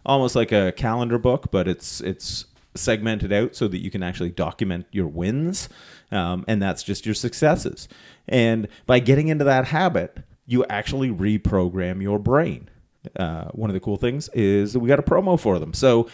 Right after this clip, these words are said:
if you go to the wind journal dot com and use promo code live wild twenty, you save twenty percent on your own Wind Journal. They have a bunch of different cool covers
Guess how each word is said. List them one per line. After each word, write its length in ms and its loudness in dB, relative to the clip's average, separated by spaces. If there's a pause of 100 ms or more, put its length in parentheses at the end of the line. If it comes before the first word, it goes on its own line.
(120)
if 180 0
you 140 4
go 240 6
to 380 2
the 400 4
wind 440 0
journal 600 2 (160)
dot 340 0
com 460 -4 (460)
and 240 0
use 420 0
promo 380 2
code 340 6
live 320 -2
wild 380 2
twenty, 380 -4
you 180 -4
save 220 -2
twenty 320 -4
percent 500 -4 (100)
on 400 -8
your 480 -4
own 440 -6 (160)
Wind 360 -6
Journal. 320 -4
They 120 -2
have 140 -8
a 40 -10
bunch 240 -6
of 60 -8
different 240 -10
cool 260 -4
covers 580 -2